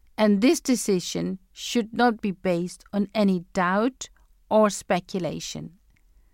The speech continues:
These are delicate and personal decisions. Islam empowers women to make such complex decisions based on clear information, unambiguous guidance,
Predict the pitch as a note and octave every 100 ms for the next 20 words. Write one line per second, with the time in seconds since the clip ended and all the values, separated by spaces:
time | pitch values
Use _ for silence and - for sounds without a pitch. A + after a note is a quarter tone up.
0 | _ _ _ _ _ _ _ - G3 B3
1 | C4 G3 F#3+ E3 - A#3 C#4 C#4+ D4+ C#4+
2 | C#4+ - - A3+ G#3 A#3+ A3+ - - G3+
3 | F#3+ G3 G3+ F3+ - D#3 - - - _
4 | _ _ _ _ - A3 - B3 B3 B3
5 | B3+ - G#3+ G#3 - - C4+ D4+ C4 -
6 | G#3+ F#3+ F#3 - G3+ G#3+ A#3+ - - G#3
7 | - - - C#4+ C#4 D4 C#4 - A3+ -
8 | G3 - E3+ E3+ - _ _ _ _ -
9 | G3 G#3 F#3+ - G#3 G3 - - B3 C4+
10 | D4+ D4 C4+ C#4 A3+ F3+ - F3 E3+ F#3
11 | _ _ _ _ _ _ _ - A#3+ C4+
12 | C4+ A#3 A#3+ A#3+ A3 A#3 G#3+ - G3+ F#3
13 | E3+ D#3 D#3+ D#3+